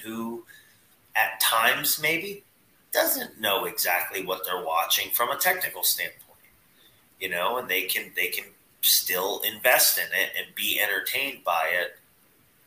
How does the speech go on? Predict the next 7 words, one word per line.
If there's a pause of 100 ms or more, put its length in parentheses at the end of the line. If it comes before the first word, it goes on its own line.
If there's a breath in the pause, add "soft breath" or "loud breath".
(180)
outside
of
it
just
being
a (300)
complete,